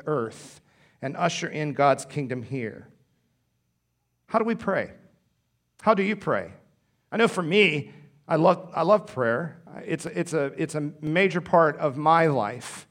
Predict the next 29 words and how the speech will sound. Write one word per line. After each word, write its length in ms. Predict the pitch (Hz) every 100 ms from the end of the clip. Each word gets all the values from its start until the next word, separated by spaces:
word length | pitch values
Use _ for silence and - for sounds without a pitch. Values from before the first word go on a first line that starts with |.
| _ _ _ _
But 100 | -
I 60 | 185
don't 180 | 226 196
do 120 | 208
that 180 | 196 175
to 80 | 160
brag, 260 | 175 180
because 320 | 175 - 165
there 120 | 196 190
are 40 |
so 260 | - - 214
many 220 | 208 190
times 420 | - 170 165 135
where 100 | 147
I 80 | 139
come 200 | - 160
to 80 | 156
prayer 220 | - 147
and 100 | 135
I 40 |
really 280 | 131 151 165
don't 220 | 143 147
even 200 | 135 135
know 120 | 131
what 160 | 127 123
I 40 |
want 220 | 120 120 113
to 60 |
say. 460 | - 135 127 107